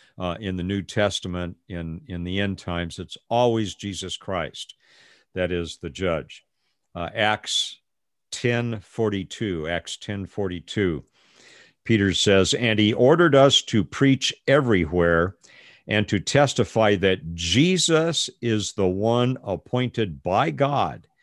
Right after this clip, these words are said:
to be judge of all the living and the dead." So anytime we hear about a judgment, the judge in, uh, in eschatology and in end times in the New Testament,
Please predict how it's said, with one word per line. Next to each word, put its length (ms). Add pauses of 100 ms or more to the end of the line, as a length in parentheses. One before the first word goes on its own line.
(460)
to 120
be 200
judge 720
of 220
all 400
the 120
living 600 (180)
and 180
the 80
dead." 340 (2250)
So 460
anytime 540
we 120
hear 200
about 500 (480)
a 80
judgment, 800 (120)
the 340
judge 680 (560)
in, 360
uh, 480 (200)
in 280
eschatology 1080
and 220
in 180
end 260
times 480
in 80
the 80
New 140
Testament, 680